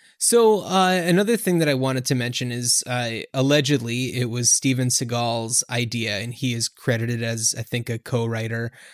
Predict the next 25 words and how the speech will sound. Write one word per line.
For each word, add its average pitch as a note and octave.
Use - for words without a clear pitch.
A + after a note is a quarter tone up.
uh, A#2
to D#3+
have C#3
the A#2
Playboy A#2+
Playmate A#2
sidekick. A#2+
And C#3+
as G3
like, C#3+
I'm, C#3+
I C3
know C#3+
that C#3
he A#2+
d-, C#3+
wanted B2+
to C3
do B2+
that B2
for B2
probably A#2+
very A#2
sleazy B2
reasons, D3